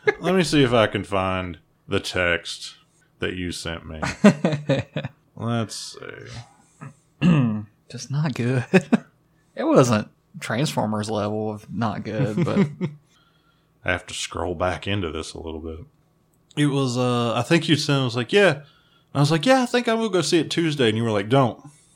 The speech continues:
Speaker 1: I can explain it to you in two minutes."
Speaker 2: <laughs> Yeah.
Speaker 1: And I was like, "Okay."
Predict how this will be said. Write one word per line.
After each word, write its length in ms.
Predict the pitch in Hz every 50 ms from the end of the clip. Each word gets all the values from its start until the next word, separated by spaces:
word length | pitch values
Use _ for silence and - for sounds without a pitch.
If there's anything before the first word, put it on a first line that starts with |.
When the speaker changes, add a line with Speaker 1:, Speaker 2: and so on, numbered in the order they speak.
| _ _ _ _ _ _ _ _ _ _ _ _ -
Speaker 1:
I 100 | 120 120
can 200 | - - 120 110
explain 480 | - - - - - - 139 127 117 110
it 80 | 82 -
to 120 | - 104
you 240 | 98 95 95 92 92
in 100 | 90 92
two 160 | - 110 101
minutes." 380 | 98 92 87 82 - - - - _ _ _ _ _ _ _ _ _ _ _ _ _ _ -
Speaker 2:
<laughs> 40 | 143 - - - 240 762 - 269 - - - - - - - - - - 208 170 147
Yeah. 760 | 151 139 123 - 139 127 120 120 120 120 113 117 123 - -
Speaker 1:
And 100 | - 120
I 60 | 113 117
was 120 | 117 113
like, 180 | 120 117 104 110
"Okay." 500 | 151 233 240 - 104 85 87 98 147